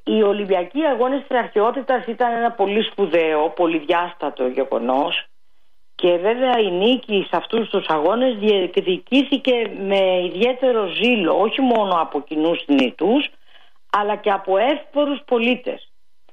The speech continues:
από βασιλείς, ακόμη και από τυράννους, οι οποίοι ονειρεύτηκαν με το ίδιο πάθος τον Ολυμπιακό κότινο. Ε, βέβαια,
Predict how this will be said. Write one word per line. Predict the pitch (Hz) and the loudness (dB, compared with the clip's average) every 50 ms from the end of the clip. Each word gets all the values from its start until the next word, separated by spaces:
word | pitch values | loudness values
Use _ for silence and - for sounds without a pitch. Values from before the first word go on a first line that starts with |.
| - - - | -20 -10 -6
από | - - - 208 226 | -4 -4 -2 -2 -2
βασιλείς, | 202 214 208 - - 226 233 247 254 254 202 - - - - - - - - - - - - - - | -2 -2 -4 -4 -6 -6 -2 0 0 2 2 0 -2 -4 -10 -20 -20 -20 -20 -20 -20 -20 -20 -12 -6
ακόμη | - 233 233 - - 294 294 - - | -4 -4 -4 -2 -2 -4 -4 -4 -6
και | - | -4
από | 254 254 254 | -2 -2 -2
τυράννους, | - 226 214 220 214 196 151 110 - - - - - - - - - - - - - - - - - - - | -2 0 0 2 2 0 0 -2 -6 -10 -16 -20 -20 -20 -20 -20 -20 -20 -20 -20 -20 -20 -20 -20 -20 -16 -6
οι | - 190 190 | -2 0 2
οποίοι | 180 175 175 226 240 240 | 2 2 2 0 2 2
ονειρεύτηκαν | 226 208 190 185 170 170 190 233 226 - - - - 214 196 190 185 180 175 165 | 2 0 0 0 2 2 2 0 -2 -8 -8 -6 -4 -2 -2 -4 -6 -8 -8 -4
με | 175 180 175 | -2 -2 0
το | 170 - 170 | 2 2 2
ίδιο | 175 208 214 175 170 170 143 - - - - - | 2 2 2 2 0 0 0 -2 -6 -16 -8 -4
πάθος | - 180 180 185 190 - 247 226 220 214 - - - - - - - - - - - - | -4 -2 -2 -4 -4 -2 -2 -2 -2 -2 -6 -10 -14 -18 -20 -20 -20 -20 -20 -20 -16 -4
τον | - 208 208 196 | -2 0 0 2
Ολυμπιακό | 190 180 185 175 156 160 151 147 147 - 180 196 190 185 - - | 0 0 0 0 0 0 0 0 0 0 0 0 0 -2 -2 -2
κότινο. | - 196 185 170 180 - 117 - 85 - - - - - - - - - - - - - - - - - - - - - - - - - - - | 0 0 0 0 -4 -8 -14 -14 -16 -18 -20 -20 -20 -20 -20 -20 -20 -20 -20 -20 -20 -20 -20 -20 -20 -20 -20 -20 -20 -20 -20 -20 -20 -20 -20 -20
Ε, | - - - - 185 | -12 -6 -2 0 0
βέβαια, | 170 160 185 214 247 277 294 294 294 285 285 - | 0 2 2 0 2 2 0 0 -2 -2 -6 -8